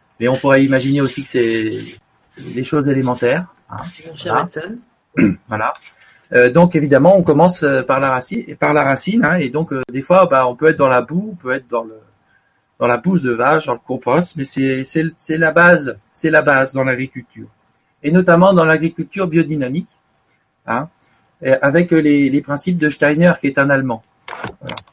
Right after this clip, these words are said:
Speaker 1: Alors, si vous ne le connaissez pas, bah, vous pourrez aller regarder, euh, tapoter sur, euh, sur, euh,
Speaker 2: Ouais, sur Google
Speaker 1: sur
Speaker 2: ou autre.
Speaker 1: Google, ce que vous voulez après, hein, pour, euh,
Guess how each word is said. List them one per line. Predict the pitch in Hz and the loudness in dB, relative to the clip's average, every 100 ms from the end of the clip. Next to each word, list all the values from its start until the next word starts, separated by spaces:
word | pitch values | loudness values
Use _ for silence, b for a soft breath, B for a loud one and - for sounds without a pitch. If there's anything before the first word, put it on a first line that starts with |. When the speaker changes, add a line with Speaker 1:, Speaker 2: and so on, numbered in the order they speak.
| _ b - | _ b -10
Speaker 1:
Alors, | - | -6
si | - 190 | -4 -2
vous | |
ne | 180 | 0
le | |
connaissez | 185 180 175 170 | 4 4 4 4
pas, | 185 | 4
bah, | 175 143 | 4 2
vous | 156 135 | 0 -4
pourrez | - 156 160 | -4 0 4
aller | 147 156 170 | 4 4 2
regarder, | 135 135 185 165 156 | 2 0 0 0 0
euh, | 131 | -2
tapoter | 147 143 143 165 160 | -2 -2 -2 -2 -2
sur, | - 131 123 | -4 -8 -4
euh, | 120 113 117 113 _ _ _ _ _ | -4 -4 -8 -14 _ _ _ _ _
sur, | - 131 123 120 | -12 -8 -6 -6
euh, | 117 - | -8 -8
Speaker 2:
Ouais, | 180 180 | -8 -6
sur | - 170 156 151 - _ _ | -8 -12 -14 -18 -20 _ _
Google | 170 160 170 170 | -8 -6 -6 -6
Speaker 1:
sur | 156 143 | -4 0
Speaker 2:
ou | |
autre. | 160 147 | 2 4
Speaker 1:
Google, | 170 165 156 | 4 4 2
ce | |
que | 156 | 2
vous | 147 139 | 4 6
voulez | 139 135 | 6 6
après, | 127 151 175 226 b b | 4 2 0 0 b b
hein, | - 147 | -4 -2
pour, | 156 135 127 | -2 -4 -2
euh, | 131 | -2